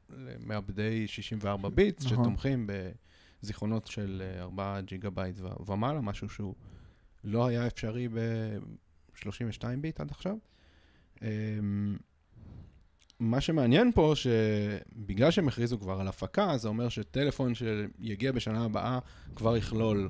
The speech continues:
Speaker 1: רכיב זיכרון כזה, אחרת למה להפיק אותו עכשיו? והם דיברו גם על מצלמת, אה, עשרים מגה פיקסל, שהזיכרון הזה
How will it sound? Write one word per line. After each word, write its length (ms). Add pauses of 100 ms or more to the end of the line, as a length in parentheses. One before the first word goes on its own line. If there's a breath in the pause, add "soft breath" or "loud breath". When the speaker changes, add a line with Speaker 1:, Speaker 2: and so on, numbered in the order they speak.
(100)
Speaker 1:
רכיב 260
זיכרון 400
כזה, 300
אחרת 300
למה 200
להפיק 320
אותו 180
עכשיו? 300 (1200 soft breath)
והם 540
דיברו 320
גם 220
על 300
מצלמת, 640
אה, 100
עשרים 260
מגה 180
פיקסל, 380 (800)
שהזיכרון 1700
הזה 320